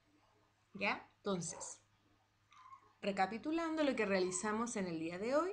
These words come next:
leímos un reportaje reescribiendo la historia, respondimos preguntas en el cuaderno acerca de este reportaje y también como ticket de salida quedaron dos preguntitas de reflexión personal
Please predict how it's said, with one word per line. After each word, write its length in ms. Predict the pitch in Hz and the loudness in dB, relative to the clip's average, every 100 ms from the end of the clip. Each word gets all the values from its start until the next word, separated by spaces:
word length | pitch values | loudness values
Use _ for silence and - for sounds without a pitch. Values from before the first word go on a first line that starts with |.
| 415 | -2
leímos 460 | 220 190 175 170 175 | 0 0 0 -6 -6
un 120 | 165 | -6
reportaje 720 | 170 175 233 - 330 330 294 | -6 -6 -6 0 0 0 -4
reescribiendo 600 | 220 196 196 175 170 160 | -4 -6 -4 -4 -6 -8
la 80 | 170 | -8
historia, 520 | 175 - 294 311 330 392 _ _ _ - | -10 -2 0 2 -2 -6 _ _ _ -6
respondimos 640 | 285 359 320 262 240 220 | -4 -2 0 2 2 0
preguntas 600 | - 180 185 285 285 277 | -2 -2 0 0 -2 -2
en 100 | 277 | -4
el 120 | 285 285 | -6 0
cuaderno 600 | 285 285 285 277 302 370 _ - | 0 2 0 0 -4 -6 _ -10
acerca 420 | 196 - 220 220 | -8 -4 -2 0
de 80 | 202 | -2
este 200 | 196 214 | -2 -4
reportaje 760 | 226 226 277 311 311 - 370 - _ _ _ - _ | -2 -2 -2 0 0 -2 -8 -10 _ _ _ -20 _
y 180 | 254 320 | 2 2
también 480 | 339 311 240 247 277 | 2 0 2 0 0
como 220 | 240 208 | 2 2
ticket 300 | 196 196 220 | 2 0 0
de 80 | 254 | 0
salida 480 | 262 339 349 349 349 | 0 2 2 2 0
quedaron 420 | 254 233 262 285 254 | 0 2 0 -2 0
dos 240 | 226 277 | 2 2
preguntitas 880 | - 302 254 226 - 277 311 320 - | 2 0 0 -2 -4 -4 -2 -4 0
de 240 | 226 277 | 0 2
reflexión 720 | 294 262 247 208 202 220 214 | 0 -2 -2 -4 -2 -4 -4
personal 520 | 208 202 - 170 220 | -2 -4 -4 -2 -2